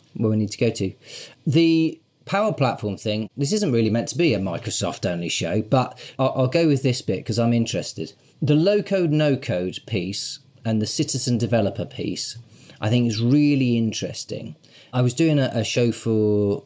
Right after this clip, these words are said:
for education last week or the week before, and they were talking to me about, you know, what technology is soon gonna come within their reach of what they can afford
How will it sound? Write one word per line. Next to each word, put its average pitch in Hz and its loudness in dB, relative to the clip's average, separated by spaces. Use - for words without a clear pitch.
for 113 0
education 107 0
last 127 -4
week 104 -2
or 87 -10
the 95 -6
week 107 -4
before, 90 -6
and 123 4
they 180 4
were 196 2
talking 160 2
to 139 -2
me 135 4
about, 113 2
you 143 0
know, 101 2
what 123 2
technology 127 2
is 101 0
soon 131 2
gonna 113 2
come 120 -2
within 110 0
their 104 0
reach 107 0
of 98 -4
what 107 -2
they 92 -4
can 95 -4
afford 85 -2